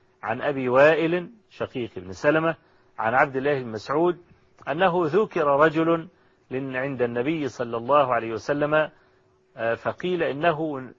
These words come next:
أصبح نام، فأصبح ولم يصلي،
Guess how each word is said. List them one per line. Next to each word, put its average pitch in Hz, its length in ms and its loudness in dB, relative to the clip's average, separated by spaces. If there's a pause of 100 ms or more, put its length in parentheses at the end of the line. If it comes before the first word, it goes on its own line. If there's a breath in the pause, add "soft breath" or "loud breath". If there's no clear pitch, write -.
أصبح 190 720 2 (280)
نام، 135 440 4 (580 soft breath)
فأصبح 208 920 4
ولم 151 400 6
يصلي، 113 520 -4